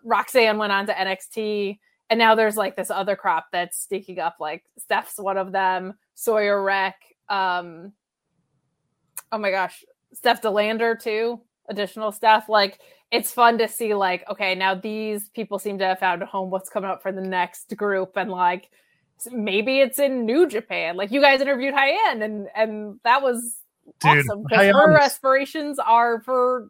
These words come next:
Speaker 1: for New Japan, like, not even here. It's, it's, it's
Speaker 2: Hyann
Speaker 1: so cool.
Speaker 2: was such a good interview and so much fun to chat with. She's another one. Uh,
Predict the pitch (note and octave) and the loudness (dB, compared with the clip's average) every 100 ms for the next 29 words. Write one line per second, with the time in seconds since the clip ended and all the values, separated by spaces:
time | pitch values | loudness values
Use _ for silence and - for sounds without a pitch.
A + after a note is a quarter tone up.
0 | G#3 B3 B3 C4 G#4+ A#4+ A#3+ A#3 F3+ F3+ | -8 -2 0 4 4 4 -2 -4 -6 -8
1 | F3+ A3+ A#3 B3 C4+ B3 B3 C4 A#4 G3 | -8 -6 -2 -2 -2 -6 -6 -4 -2 -2
2 | D#3 - G3+ - - F#3+ G3 D#3 C#3 C3 | -4 -12 -14 -4 4 4 4 2 0 -2
3 | C3 C4 - D3+ C3 B2 - - - - | -8 -12 -10 -8 -8 -8 -10 -12 -4 0
4 | F3 F3+ C#3 C3+ B2 A#2 A#2 A#2+ A#2 - | 0 0 -4 -4 -4 -8 -12 -10 -10 -8
5 | - D#3 E3 D#3+ D3 B2+ A2+ B2+ B2 - | 0 2 4 2 -4 -6 -8 -10 -10 -14
6 | - - _ - D#3+ D3+ D3 B2+ B2 B2 | -20 -20 _ -8 -2 0 0 -2 -4 -6
7 | B2+ - - - E3 D#3 D3+ | -12 -16 -14 2 6 8 6